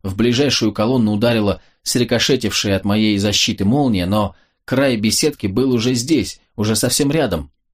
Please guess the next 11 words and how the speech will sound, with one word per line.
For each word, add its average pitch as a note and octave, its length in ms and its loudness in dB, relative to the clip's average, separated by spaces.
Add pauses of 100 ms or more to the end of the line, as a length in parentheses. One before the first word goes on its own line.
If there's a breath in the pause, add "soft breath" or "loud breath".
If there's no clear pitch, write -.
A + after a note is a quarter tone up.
(800)
В - 40 -16
последний C#3+ 500 0
момент, B2+ 640 0
разворачиваясь F#2 840 -2
и F#2 60 -4
прыгая G#2 380 0
спиной G2+ 380 0
вперёд G2+ 360 -2
в - 80 -16
темноту F#2 380 -2
ночи, B2 440 0